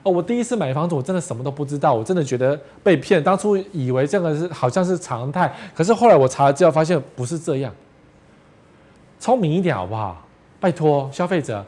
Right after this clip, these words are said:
你自己花钱买一个几百万的房子，不要说人家觉得是，人家业务一副忠厚，这个忠厚老实，什么善良，然后什么漂亮，你看到人家什么东西你就买下去，不可以这样，到时候在法庭上你也会输。好，当然这只是个预约单，所以我还是教了他一些方法，说怎么去退。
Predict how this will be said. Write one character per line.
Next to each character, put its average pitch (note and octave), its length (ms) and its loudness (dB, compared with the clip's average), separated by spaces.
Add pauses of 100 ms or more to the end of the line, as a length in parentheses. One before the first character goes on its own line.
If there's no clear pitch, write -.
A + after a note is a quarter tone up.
(140)
你 D3 100 -2
自 F#3 120 -4
己 G#3 100 2
花 F#3+ 180 4
钱 E3 160 -2
买 B2+ 140 -2
一 B2+ 60 -4
个 D3 40 0
几 C#3 200 -4
百 C3+ 100 2
万 C3+ 100 0
的 B2+ 60 -4
房 A2+ 220 -10
子， G#2 240 -14
不 B2+ 120 -6
要 F3+ 160 4
说 D#3 320 0 (140)
人 C3 160 -2
家 F3+ 160 0
觉 D3 140 -4
得 A#2+ 100 -2
是， C#3 180 -6 (300)
人 D3 160 0
家 G3 160 4
业 A3 220 4
务 G3 180 6
一 F3 160 -4
副 G3+ 160 -2
忠 G3+ 240 2
厚， G3 200 2
这 F3+ 120 0
个 D#3+ 100 2
忠 G#3 200 4
厚 G#3+ 140 8
老 A#2 200 4
实， B2 240 -4
什 C3 100 -6
么 C#3 60 -2
善 F3+ 260 0
良， C3 160 0 (220)
然 D#3 100 0
后 F3 40 2
什 E3 100 -4
么 D3 80 0
漂 F3 280 4
亮， F#3+ 200 2 (200)
你 D3+ 100 -4
看 A3+ 160 -2
到 A3 80 2
人 E3+ 80 0
家 F#3 100 2
什 E3+ 100 -8
么 C3 80 -6
东 D#3 120 -2
西 E3 60 -4
你 C#3 40 -4
就 D3 80 -4
买 G#2+ 160 -6
下 B2 160 -6
去， A2 180 -10 (320)
不 G#3 80 -2
可 D#3 160 -6
以 A2 80 -6
这 A#2+ 220 -6
样， G#2 140 -8
到 G3 120 0
时 F#3 120 0
候 E3 100 4
在 E3+ 180 2
法 A2+ 200 -6
庭 A#2 180 -10
上 C3+ 160 -6
你 C3 60 -6
也 G#2+ 100 -8
会 G#2+ 160 -12
输。 G2 260 -18 (640)
好， E3+ 100 2
当 B3+ 140 4
然 A#3+ 60 6
这 C4 120 8
只 E3 140 0
是 F#3 60 0
个 F#3 120 4
预 G3+ 120 2
约 F#3 120 6
单， F3 160 0
所 G3 140 0
以 F#3 40 4
我 D#3 60 2
还 C3+ 120 0
是 E3 100 -4
教 E3+ 160 2
了 C#3+ 140 0
他 C#3 100 -2
一 D3+ 60 -4
些 D3 120 -4
方 D3 160 -4
法， B2 140 -4
说 C3 140 -6
怎 A#2 100 -14
么 G2+ 100 -14
去 A2 80 -14
退。 G#2+ 300 -10